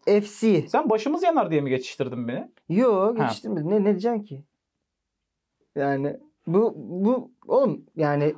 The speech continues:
Speaker 2: Irkçılık gibi
Speaker 1: Salah'ın,
Speaker 2: söylemiyorum zaten.
Speaker 1: Salah'ın burada bu takımı satması şu anda bu noktada çok anlaşılır. Bunlar o tepeyi de terk ettiler. <laughs> Aynı.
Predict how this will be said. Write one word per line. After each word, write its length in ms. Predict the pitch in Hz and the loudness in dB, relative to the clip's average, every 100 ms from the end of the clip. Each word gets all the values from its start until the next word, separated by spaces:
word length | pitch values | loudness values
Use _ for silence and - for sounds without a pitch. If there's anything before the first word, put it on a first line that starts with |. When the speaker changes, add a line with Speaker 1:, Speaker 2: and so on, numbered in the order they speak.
| - | 0
Speaker 2:
Irkçılık 380 | 202 214 - 285 | 0 0 -2 -2
gibi 80 | 330 | 0
Speaker 1:
Salah'ın, 380 | 277 320 208 202 | 0 0 0 2
Speaker 2:
söylemiyorum 440 | 233 285 302 180 | 0 0 0 -2
zaten. 260 | 147 127 - | -4 -4 -2
Speaker 1:
Salah'ın 400 | 277 254 185 220 | 0 0 0 0
burada 260 | 233 202 | 2 0
bu 100 | 196 | 0
takımı 340 | - 226 202 175 | -2 0 0 0
satması 540 | 190 190 202 190 208 | -2 -4 -2 -2 -4
şu 140 | 202 180 | -2 0
anda 320 | 139 131 139 | 0 0 -2
bu 80 | 165 | 0
noktada 420 | 151 - 170 285 | -2 -2 -6 -6
çok 200 | - 220 | -6 -4
anlaşılır. 400 | 185 180 196 185 | -2 -4 -2 -2
Bunlar 340 | 196 240 254 247 | 0 0 -2 -2
o 220 | - 185 - 175 - | -4 -4 -4 -16 -4
tepeyi 260 | 233 269 | -2 0
de 100 | 277 | -2
terk 240 | - 127 - | -2 -2 -4
ettiler. 480 | - - - - _ - - - - - - | -12 -14 -14 -18 _ -4 -2 -2 -2 -2 -2
<laughs> 1120 | - 220 - 208 240 - 381 - 311 311 277 - | -4 -4 -6 -8 -8 -4 -6 -2 -2 -2 -4 -2
Aynı. 460 | 240 262 233 151 | 0 2 2 0